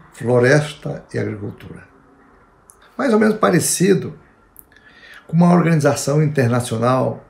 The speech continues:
com a base dela no Colorado, dos Estados Unidos, que é o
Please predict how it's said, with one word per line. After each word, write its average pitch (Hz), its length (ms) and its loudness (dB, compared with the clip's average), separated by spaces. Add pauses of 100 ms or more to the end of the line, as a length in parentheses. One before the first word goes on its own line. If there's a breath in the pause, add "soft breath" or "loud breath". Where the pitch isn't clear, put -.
(140)
com 117 220 -6
a 123 40 -6
base 117 480 0
dela 113 300 0
no 113 160 -6
Colorado, 117 560 -2
dos 110 80 -14
Estados 98 280 -8
Unidos, 151 380 -4 (880 loud breath)
que - 80 -8
é 135 40 2
o 143 280 -2